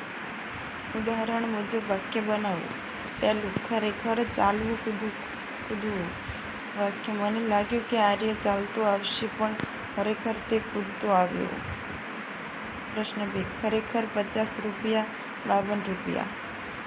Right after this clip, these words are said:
તેણે મને પચાસ રૂપિયા આપ્યા, પણ મેં ગણ્યા તો ખરેખર બાવન રૂપિયા હતા. પ્રશ્ન ત્રણ, ભલેને આવવું બોલાવવું, તમે ભલેને મને ન બોલાવો, પણ હું તો આવવાનું જ છું.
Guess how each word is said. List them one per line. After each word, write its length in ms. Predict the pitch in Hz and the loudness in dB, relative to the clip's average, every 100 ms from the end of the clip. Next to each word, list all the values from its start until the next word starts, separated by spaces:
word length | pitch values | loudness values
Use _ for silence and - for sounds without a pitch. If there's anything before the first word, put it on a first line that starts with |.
| - | 0
તેણે 240 | 214 220 226 | 2 2 2
મને 260 | 226 226 220 | 2 2 0
પચાસ 380 | 208 226 220 - | -2 2 2 2
રૂપિયા 320 | 208 220 220 | 0 2 2
આપ્યા, 320 | 208 208 226 220 | 2 2 0 2
પણ 100 | 220 | 0
મેં 320 | 214 214 214 | 2 0 0
ગણ્યા 340 | 202 202 208 202 - - - - | 0 0 0 -2 -6 -10 -8 -4
તો 100 | 214 - | -4 -2
ખરેખર 360 | 208 208 214 | 0 0 0
બાવન 420 | 214 202 196 208 196 | 2 4 4 2 0
રૂપિયા 340 | 202 - 196 185 | -2 0 2 2
હતા. 220 | 170 185 190 - - - - - - - - | 0 -4 -4 -8 -8 -10 -10 -10 -10 -10 -4
પ્રશ્ન 340 | 208 214 - 208 | -2 -2 -2 -2
ત્રણ, 180 | 208 190 185 185 | 0 -2 -2 0
ભલેને 500 | 190 196 214 233 233 | 2 2 2 2 2
આવવું 480 | - 196 196 208 208 | 4 2 0 -2 -4
બોલાવવું, 760 | 208 208 202 202 202 196 - - - - | -2 0 2 0 -2 -6 -8 -8 -8 -6
તમે 180 | 214 226 | -2 -2
ભલેને 440 | 214 196 196 220 226 | 0 0 2 2 2
મને 340 | 220 214 214 | 0 2 0
ન 280 | 214 208 208 | 0 0 0
બોલાવો, 360 | 214 208 208 208 | 2 4 4 2
પણ 80 | 214 | 0
હું 340 | 208 202 190 | 0 -2 -2
તો 80 | - | 2
આવવાનું 540 | 214 190 190 208 208 202 | 4 4 4 2 0 -4
જ 140 | 202 | -4
છું. 240 | - 90 | -6 -6